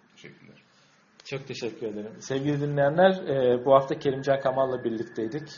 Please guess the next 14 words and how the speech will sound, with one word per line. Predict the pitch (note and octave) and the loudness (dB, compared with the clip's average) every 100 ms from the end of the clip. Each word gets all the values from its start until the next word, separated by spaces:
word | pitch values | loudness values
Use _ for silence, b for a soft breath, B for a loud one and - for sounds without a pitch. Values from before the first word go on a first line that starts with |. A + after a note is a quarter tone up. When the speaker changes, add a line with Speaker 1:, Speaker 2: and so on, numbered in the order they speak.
| - - | -16 -2
Speaker 2:
Biraz | C3 B2 A#2+ | 4 4 4
C | B2 | 0
H | A#2+ A#2+ | 0 -2
P'yi, | A#2+ A2 | -2 0
e, | D3 - B2 A2 A2 | 0 -4 -4 -2 -2
biraz | A#2 A#2 B2 | 0 0 -2
da | - | -14
Türk | A#2+ | -8
medyasının, | A#2 A2 A2+ - A#2 B2+ C#3+ - B B B B A2+ | -6 -4 -4 -4 -6 -6 -8 -14 B B B B -6
e, | |
halini, | G#2+ A2 C3 B2 C3 C3+ | -2 2 4 4 2 -4
e, | B2 A#2+ A2 - | -4 -4 -4 -4
konuşmaya | A#2 A2 - G#2+ G#2 | -6 -6 -6 -6 -4
çalıştık. | A2 G2 - - | -8 -8 -10 -12